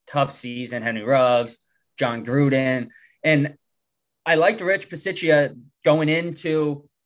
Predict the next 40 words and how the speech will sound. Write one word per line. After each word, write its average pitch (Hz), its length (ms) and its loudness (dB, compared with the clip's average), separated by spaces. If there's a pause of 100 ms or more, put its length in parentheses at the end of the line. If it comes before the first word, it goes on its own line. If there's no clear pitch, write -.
when 147 140 -2
he 143 60 -2
first 165 240 -4
became 151 240 -6
interim, 175 400 -6
he 147 80 -4
won 135 260 -4
that, 123 280 -4
won, 147 240 -4
won 143 140 -2
the 120 80 -4
first 170 280 -2
game. 143 140 -4
I 123 60 -4
believe 165 220 -8
he 165 60 -8
won 156 140 -2
the 151 80 -4
second 156 300 -4
game. 156 280 -4 (300)
I 151 80 -2
just 151 160 -4
think, 165 160 0
I, 147 280 4
I 147 40 0
just 143 180 -2
think 147 120 -4
his 131 100 -8
time 123 220 -4
as 117 100 -10
interim 113 280 -8
coach 110 240 -6
is 98 140 -14
slowly 110 280 -4
coming 104 240 -12
to 101 160 -12
an 107 60 -4
end, 180 340 2
and, 127 200 0
and 113 320 -4